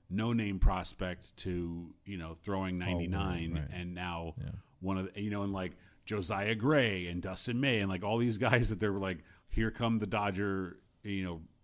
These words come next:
Speaker 1: starting pitchers of the future. They're all guys who kinda came into the organization with, like, good stuff and good velocity, and now they have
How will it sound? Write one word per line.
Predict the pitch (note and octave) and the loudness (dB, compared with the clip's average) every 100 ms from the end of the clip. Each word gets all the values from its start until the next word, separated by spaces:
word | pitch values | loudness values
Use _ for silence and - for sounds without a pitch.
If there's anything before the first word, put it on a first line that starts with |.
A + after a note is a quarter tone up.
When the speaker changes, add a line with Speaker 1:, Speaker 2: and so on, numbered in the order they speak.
| _ _ - | _ _ -10
Speaker 1:
starting | - G#2+ G2 | -2 0 0
pitchers | F2+ C3+ - G2 F2 | -2 -2 0 -2 -2
of | D#2+ | -4
the | E2 | -6
future. | A#2+ F#3+ - D#2+ D#2+ - - - _ _ | -2 -2 -2 -6 -6 -10 -16 -20 _ _
They're | - G#2+ | -6 -2
all | A#2 C#3 | 0 0
guys | A#2+ A#2 A2+ - | 0 -2 -2 -4
who | |
kinda | G#2 A2+ G2+ | -4 -4 -4
came | - B2+ | -2 -2
into | A#2+ G#2+ | 0 -2
the | |
organization | G#2+ G2+ G2+ F#2 G#2 G2 G2 F#2 | -2 -2 -2 -2 -2 -4 -4 -4
with, | F2+ E2 - _ _ _ _ _ _ | -6 -8 -14 _ _ _ _ _ _
like, | - G2+ - | -8 -6 0
good | A#3 F3 | 0 0
stuff | - D3 F3+ - - | 0 2 2 -2 -4
and | B2+ A#2+ A#2+ A2 - _ - G2 | -2 0 0 -2 -6 _ -14 0
good | D3+ C#3+ | 2 2
velocity, | A#2+ G#2+ F#2+ - G2+ G2+ F#2+ | 0 0 -2 -4 -4 -4 -4
and | G2+ | -4
now | G#2 G#2+ | -2 -2
they | G2+ F2+ | -2 -2
have | G2 F2+ | -4 -4